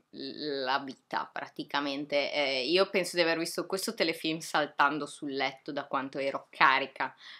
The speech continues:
per i pezzi che stavano passando, perché, vabbè, a parte i super classici, perché abbiamo i Clash, The Runaways, i Black Rebel Motorcycle Club,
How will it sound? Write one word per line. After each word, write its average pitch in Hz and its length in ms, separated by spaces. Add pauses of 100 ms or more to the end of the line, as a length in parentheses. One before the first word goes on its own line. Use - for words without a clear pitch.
(120)
per 160 400
i - 160
pezzi - 400
che 147 120
stavano 143 420
passando, 180 640
perché, 160 420
vabbè, 160 180
a - 120
parte 180 240
i 165 160
super - 380
classici, - 560
perché 165 240
abbiamo 143 280
i 131 160
Clash, 170 720
The 143 240
Runaways, 147 1120
i 110 220
Black 147 320
Rebel 170 320
Motorcycle 160 920
Club, 214 480